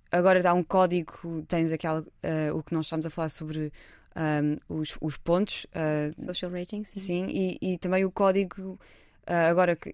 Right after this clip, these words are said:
Speaker 1: ah, na pandemia tens um código, ahm, o teu telefone fica encarnado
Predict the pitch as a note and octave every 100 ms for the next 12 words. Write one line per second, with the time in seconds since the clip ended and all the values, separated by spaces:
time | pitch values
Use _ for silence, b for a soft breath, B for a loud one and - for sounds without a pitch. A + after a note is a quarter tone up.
0 | - E3+ E3 - - E3+ E3+ F3+ F3+ F3+
1 | F#3 F#3+ F#3+ F3 F3+ F3 F3+ F3 D#3+ -
2 | _ - - - - - D#3+ D#3 D#3 E3
3 | F3 - - F#3 E3 D#3+ F3 E3 E3 D#3+
4 | E3+ E3+ D3+